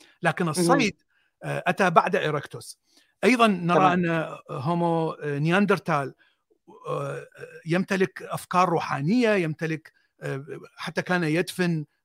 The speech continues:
Speaker 1: الموتى في ش-،
Speaker 2: موتى.
Speaker 1: يعني شعائر
Speaker 2: مم.
Speaker 1: معينة، كان يرسم على الكهوف. ف-، يعني ن-،
Speaker 2: تمام.
Speaker 1: نحن نفترض أن كان يمتلك نفس الوعي الموجود عند الإنسان. الشيء الوحيد الذي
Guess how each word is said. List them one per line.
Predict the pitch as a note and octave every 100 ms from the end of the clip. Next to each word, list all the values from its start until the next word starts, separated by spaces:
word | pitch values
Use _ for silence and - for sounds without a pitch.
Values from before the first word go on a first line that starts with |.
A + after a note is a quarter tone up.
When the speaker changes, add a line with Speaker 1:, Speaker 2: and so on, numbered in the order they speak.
| D#3
Speaker 1:
الموتى | D3+ E3+ E3+ E3
في | D#3+ D#3+ D3
ش-، | -
Speaker 2:
موتى. | C#3+ E3+ D#3 D3+
Speaker 1:
يعني | E3+ D3+ A#2+ C#3+
شعائر | F3+ A3 G#3
Speaker 2:
مم. |
Speaker 1:
معينة، | G3+ G3 G#3+ G#3 G3 F#3+ -
كان | - F3
يرسم | D#3 C3+ F#3+ - G#3+
على | F#3 F#3+
الكهوف. | F#3 - E3 F3 _ - _
ف-، | - E3 D#3+ - _ _ _ _ _ _
يعني | D#3+ C3 C#3+
ن-، | D3
Speaker 2:
تمام. | C3 C#3
Speaker 1:
نحن | D#3+
نفترض | G3 - F#3+ F3
أن | E3 D#3
كان | - F3
يمتلك | E3 D#3 F#3 E3 D#3+
نفس | F3+ -
الوعي | F3 E3+ E3 E3+ E3
الموجود | C#3+ C#3+ C#3+ C#3+ D#3
عند | D#3
الإنسان. | D3 D3 - G#3 D3 _ - - -
الشيء | - G#3
الوحيد | F#3+ E3+ C4 B3
الذي | F#3+ F3+ E3 E3+ D#3+